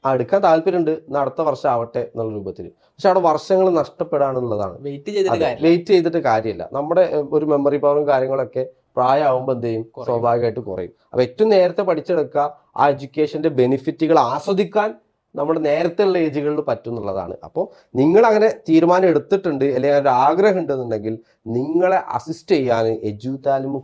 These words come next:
Speaker 1: പൂർണ്ണമായിട്ട് സജ്ജമാണ്. നിങ്ങൾക്ക് നമ്മുടെ താഴെ കാണുന്ന കോൺടാക്റ്റിൽ എന്ത് ചെയ്യാം? കോൺടാക്ട് ചെയ്തിട്ട് നിങ്ങളുടെ രജിസ്ട്രേഷനുമായിട്ടുള്ള ബന്ധപ്പെട്ട എല്ലാ സംശയങ്ങളും നിങ്ങൾക്ക് എന്ത് ചെയ്യാം? ചോദിച്ച് മനസ്സിലാക്കി അഡ്മിഷൻ എടുത്ത് സർട്ടിഫിക്കറ്റ് കയ്യിൽ എത്തുന്നത് വരെ ക്യാമ്പസ് ലൈഫിന്റെ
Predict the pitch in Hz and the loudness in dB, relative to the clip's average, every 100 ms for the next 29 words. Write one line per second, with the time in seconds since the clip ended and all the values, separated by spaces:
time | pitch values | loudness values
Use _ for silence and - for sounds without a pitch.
0 | _ 151 196 226 208 175 165 147 117 107 | _ 4 6 6 6 2 0 -4 -4 -2
1 | 143 110 120 196 - _ 110 113 135 117 | 0 0 0 -4 -10 _ 0 0 2 2
2 | 113 139 151 147 160 147 135 131 - 117 | 2 2 4 4 4 0 -2 -4 -4 -2
3 | 120 131 - 131 110 107 101 - - 104 | -2 -4 -4 -6 -4 -4 -6 -10 -10 -6
4 | 110 117 110 107 104 185 220 - _ - | -6 -6 -6 -8 -2 -2 -2 -10 _ -8
5 | 101 104 104 101 - 120 113 113 107 101 | -4 -2 -2 -6 -6 -4 -4 -4 -4 -4
6 | 104 107 104 110 - - 131 190 208 180 | -4 -2 0 -2 0 0 2 2 2 0
7 | 151 147 127 123 120 110 110 104 101 101 | -4 -6 -6 -4 -2 -2 -2 -2 -4 -4
8 | 101 101 - 117 104 - 120 110 185 226 | -6 -8 -4 -2 -2 -2 -2 0 -2 -4
9 | _ _ - 98 110 113 127 110 110 160 | _ _ -6 -2 -2 -2 0 0 0 2
10 | 208 - _ - 131 123 - 170 180 190 | 2 -2 _ 0 2 2 -2 -2 2 2
11 | 196 175 147 147 165 160 135 143 170 202 | 2 2 2 4 2 2 0 0 2 4
12 | 220 180 143 139 - _ _ 117 127 151 | 6 6 2 -2 -6 _ _ -2 0 0
13 | 170 - 143 143 143 156 147 143 180 | -2 -2 -2 -2 -2 -4 -6 -4 -4